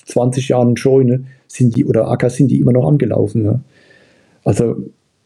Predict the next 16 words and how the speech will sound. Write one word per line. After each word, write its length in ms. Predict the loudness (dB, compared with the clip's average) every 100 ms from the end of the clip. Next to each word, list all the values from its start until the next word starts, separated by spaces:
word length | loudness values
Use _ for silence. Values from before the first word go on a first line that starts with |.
| _ _ _ _ _ _ _ _ _ _
ich 140 | -4
würde 160 | 0 -2
sagen, 280 | 0 0 0
das, 200 | -2 -2
das, 240 | -4 -2
da 140 | -2 0
ist 200 | 0 -2
was 140 | -2
dran. 340 | 0 0 0 -4 -18 _
Ja, 100 | 0
da 140 | 2 0
ist 180 | 0
wirklich 300 | -2 -2 -2
was 140 | -4 -2
dran, 220 | 0 0
ja. 160 | 0